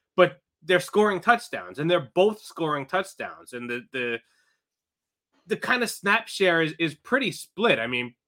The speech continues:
Pollard, I think, played six more snaps than Zeke did yesterday. So I'm confident playing both of these guys. What about you guys?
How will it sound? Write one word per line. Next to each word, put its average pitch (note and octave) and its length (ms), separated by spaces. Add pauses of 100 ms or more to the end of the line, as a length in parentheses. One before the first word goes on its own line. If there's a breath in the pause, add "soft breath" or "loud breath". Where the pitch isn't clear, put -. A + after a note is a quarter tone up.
(160)
Pollard, F#3+ 280
I E3+ 60
think, F3 220
played D#3+ 200
six - 380
more F3 240
snaps F3 580
than D#3+ 220
Zeke F3 280
did F3+ 200
yesterday. F#3 560
So C3+ 340 (640)
I'm A#3+ 220
confident F#3+ 480
playing D3 240
both D#3 280
of B2 60
these A2+ 200
guys. G#2+ 280
What C#3 100
about E3+ 200
you D#3+ 100
guys? G2 440